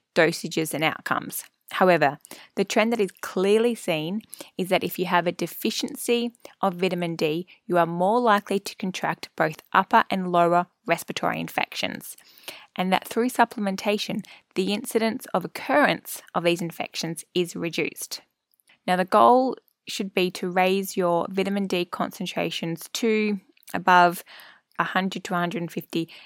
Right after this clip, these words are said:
nanomole per litre. This is of particular importance because the Northern Hemisphere has just come out of winter and the Southern Hemisphere is going into winter. Now, I wouldn't normally suggest supplementation of a fat-soluble vitamin without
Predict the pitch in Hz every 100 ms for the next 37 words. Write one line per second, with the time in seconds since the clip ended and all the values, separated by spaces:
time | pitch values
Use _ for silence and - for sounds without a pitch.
0 | _ 170 165 160 156 156 - 151 147 151
1 | - - _ _ _ _ _ _ _ _
2 | - - 202 - 247 233 - 185 - -
3 | - 214 - 214 202 190 175 - 170 -
4 | - - 185 180 175 - 190 180 185 220
5 | 262 220 196 - - - - 185 180 -
6 | 170 - 180 - - 233 220 214 180 170
7 | - - 220 - 175 165 - 175 185 202
8 | 185 180 - 165 160 185 165 165 156 -
9 | - 175 - 151 226 - - - _ _
10 | _ 185 - 180 214 226 240 233 233 -
11 | 214 190 - - - 175 - 175 175 -
12 | 175 - 165 170 160 - 165 - - 165
13 | 160 165 165 - 214 - 185 240 - -
14 | - _ 175 170 165